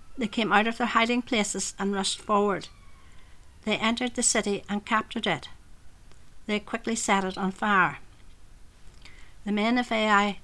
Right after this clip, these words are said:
looked back. They saw smoke rising up from the city into the sky, but they couldn't escape in any direction. The Israelites had been running away toward the desert,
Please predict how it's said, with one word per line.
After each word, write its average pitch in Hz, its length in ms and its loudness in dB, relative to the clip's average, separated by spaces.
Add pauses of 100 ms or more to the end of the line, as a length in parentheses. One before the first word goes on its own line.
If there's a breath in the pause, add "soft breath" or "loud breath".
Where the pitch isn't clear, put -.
looked 208 300 -4
back. 196 380 4 (160)
They 208 120 0
saw 220 360 2
smoke 226 420 0
rising 214 440 6
up 208 120 -4
from 226 200 -2
the 220 80 -2
city 208 440 -2
into 214 280 -2
the 214 100 -4
sky, 175 500 0 (680 loud breath)
but 220 160 -2
they 226 120 2
couldn't 247 360 2
escape - 600 0
in 202 140 2
any 202 240 4
direction. 202 640 2 (1080 loud breath)
The 220 180 -4
Israelites 226 600 4
had 202 220 0
been 202 160 2
running 214 340 2
away 196 340 0
toward 196 520 -2
the 196 80 -2
desert, 202 500 0